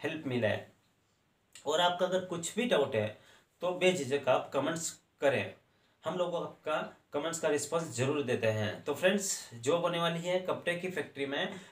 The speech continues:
checkers का पोस्ट। Checkers में अभी vacancy खाली है, कपड़े की factory में है। Location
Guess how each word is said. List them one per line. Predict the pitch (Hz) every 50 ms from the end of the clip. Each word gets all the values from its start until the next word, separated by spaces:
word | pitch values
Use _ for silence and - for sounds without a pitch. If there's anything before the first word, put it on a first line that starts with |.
| - _ _
checkers | - 196 196 196 214 208 - -
का | - 170
पोस्ट। | 156 - - - 110 110 - - - - - _ _ _ _ _ _ _ _ _ _ _
Checkers | - 170 175 175 175 - 196 190 - -
में | 165 156 151
अभी | 147 139 135 156 175 196 185 - 139
vacancy | 147 131 123 156 165 156 156 - 190 202 220 214 - - _ _
खाली | - 165 147 147 151 147
है, | 143 151 160 160 160 - - _
कपड़े | - - - 151 175 170
की | 170 165
factory | - 147 127 - - 117 110
में | 104 104 95
है। | 95 95 98 - - - _ _ _ _ _
Location | 123 127 139 135 135 135 165 170 - 185 185 202 196